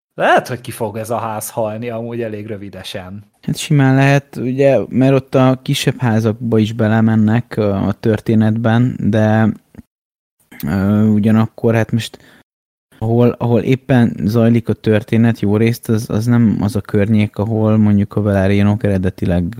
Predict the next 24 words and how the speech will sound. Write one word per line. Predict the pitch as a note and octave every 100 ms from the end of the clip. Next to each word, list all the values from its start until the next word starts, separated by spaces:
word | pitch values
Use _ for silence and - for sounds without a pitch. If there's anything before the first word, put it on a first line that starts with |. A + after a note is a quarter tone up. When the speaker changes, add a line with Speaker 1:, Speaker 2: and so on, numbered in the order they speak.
| -
Speaker 2:
laknak. | - F2 - F#2+ G#2 _ - - A2+ A#2+ _ _ _ _ _ D3+
Speaker 1:
Mhm. | A#2 A2+ C3 - _ _ -
Speaker 2:
Szerintem. | F#2 F#2 F#2 F#2 G2 B2 - - - _ _
Tehát, | G2 G2+ G#2 -
ö, | G#2+ A2 A2
én, | - G2 A2 -
én | A2
csak | - A2+
a | A2
Trónok | - B2+ A#2 -
harcát | G#2+ - G#2 A2+
olvastam | A2+ A2 - A2+
el, | A2+ A2+
meg | A2 G#2+
a, | G#2+ G#2+ F2
a |
Királyok | - A2+ G#2 G2+ -
csatájának | - - F#2+ F#2+ G2 G2
a | F#2
felét, | - F#2 G2 A2+ G#2+
úgyhogy, | - - G2+ G#2
ö, | G#2 G#2 - _ _ _ _ _ _ _ _ _ _ _ -
ez | G#2+
nem, | G#2 G2+ F#2+